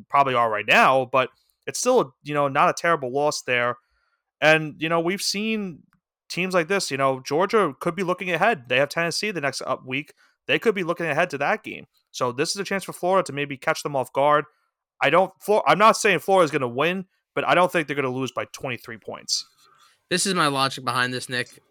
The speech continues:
Speaker 2: Uh, Florida probably has the worst defense in the S E C. It's not even close.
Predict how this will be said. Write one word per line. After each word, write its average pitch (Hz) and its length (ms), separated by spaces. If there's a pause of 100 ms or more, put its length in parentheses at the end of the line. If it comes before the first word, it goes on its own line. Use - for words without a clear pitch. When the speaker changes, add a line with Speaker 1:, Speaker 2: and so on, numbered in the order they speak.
(360)
Speaker 2:
Uh, 127 300 (100)
Florida 151 520
probably 131 340
has 127 260
the 131 140
worst 123 340
defense 120 400
in 120 60
the 113 80
S 110 180
E 113 60
C. 107 220
It's 104 120
not 113 100
even 104 160
close. 101 460